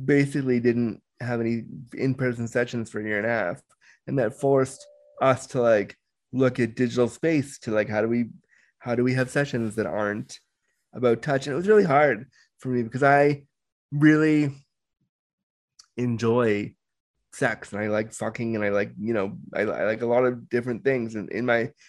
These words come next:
sexuality, and not being able to have that and only being touched by care workers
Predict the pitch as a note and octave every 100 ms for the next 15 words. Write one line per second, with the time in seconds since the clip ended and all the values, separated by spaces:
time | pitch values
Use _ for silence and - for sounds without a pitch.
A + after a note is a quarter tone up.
0 | _ B2 A2+ B2+ A#2+ G#2+ A2+ B2 C3 B2+
1 | A2+ G2+ A2+ B2+ C3 G#2 F2+ D2 - _
2 | - A#2+ G#2+ D3 C#3+ C3+ C3 B2 - A#2+
3 | - - A2 G#2 A#2+ B2 B2+ A2+ G#2 F#2
4 | G2 -